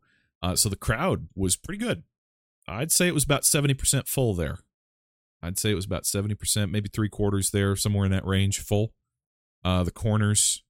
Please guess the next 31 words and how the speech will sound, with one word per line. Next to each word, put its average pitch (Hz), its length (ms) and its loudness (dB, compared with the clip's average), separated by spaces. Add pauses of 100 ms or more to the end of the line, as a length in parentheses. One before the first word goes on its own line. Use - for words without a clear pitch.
(160)
uh, 87 140 -4
you 90 140 -2
know, 90 140 2
deep 92 300 -2
into 85 140 -4
turn 92 460 0
two 101 520 2
and, 82 340 -2
uh, 85 360 -2
in, 82 100 -6
deep 92 240 -4
into - 120 -10
turn 92 240 -2
four 90 400 0
were 85 180 -2
not 85 260 -2
very 90 240 0
populated. 85 600 -4
They 80 80 -4
never 78 340 -2
are. 80 240 0 (640)
Uh, 76 240 -4
everybody 82 300 -2
wants 80 240 -4
to - 60 -14
be 85 100 -2
kind 78 200 -4
of 76 60 -6
front - 240 -8
straightaway. 80 480 -2 (1500)
Um, 90 480 2